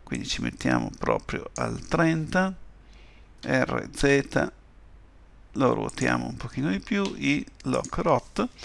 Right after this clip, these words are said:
ok, e quindi adesso abbiamo un cubo che non soltanto, vedete che si muove,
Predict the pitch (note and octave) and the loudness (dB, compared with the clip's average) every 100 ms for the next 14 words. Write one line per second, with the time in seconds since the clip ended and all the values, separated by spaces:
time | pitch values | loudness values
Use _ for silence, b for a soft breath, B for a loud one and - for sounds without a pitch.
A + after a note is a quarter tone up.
0 | B - F3+ - B B B A#3+ G3 A#3 | B -6 2 4 B B B 4 6 6
1 | B3+ F3+ - G#3 A3 F#3 E3+ B2+ A2 A#2 | 6 6 6 6 4 4 6 8 8 4
2 | - - E3 E3+ - C3+ B2+ F#3+ A#3 - | 0 -2 0 0 2 2 6 4 4 0
3 | C#3 - D#3+ G3+ E3+ D3+ C#3 - C3 A2+ | 0 0 2 2 2 0 0 2 4 4
4 | G#2+ A2+ A#2 - b b b b - C3+ | 0 0 -2 -6 b b b b 0 0
5 | - A#2+ B2 - B2 B2 C3+ A#2+ A2+ A2+ | 2 -2 2 4 6 8 10 10 10 4
6 | A2+ | 2